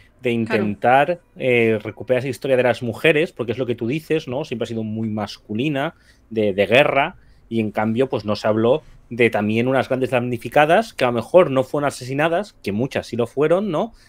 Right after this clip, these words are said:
Speaker 1: Pero que sufrieron unas secuelas enormes, ¿no? Que arrastraron en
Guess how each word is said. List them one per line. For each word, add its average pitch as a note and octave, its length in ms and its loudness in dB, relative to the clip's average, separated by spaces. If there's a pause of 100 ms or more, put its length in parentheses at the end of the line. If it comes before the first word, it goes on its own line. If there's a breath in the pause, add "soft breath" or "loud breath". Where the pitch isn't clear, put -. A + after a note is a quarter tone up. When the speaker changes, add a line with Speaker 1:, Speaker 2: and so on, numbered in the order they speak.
(200 soft breath)
Speaker 1:
Pero D#3+ 260 6
que E3 100 -6
sufrieron C#3+ 720 0 (300 soft breath)
unas C#3 240 0
secuelas C#3 880 -2
enormes, A#2+ 640 2
¿no? C#3+ 220 -4
Que B2+ 100 -4
arrastraron A2+ 680 0
en G2+ 280 -6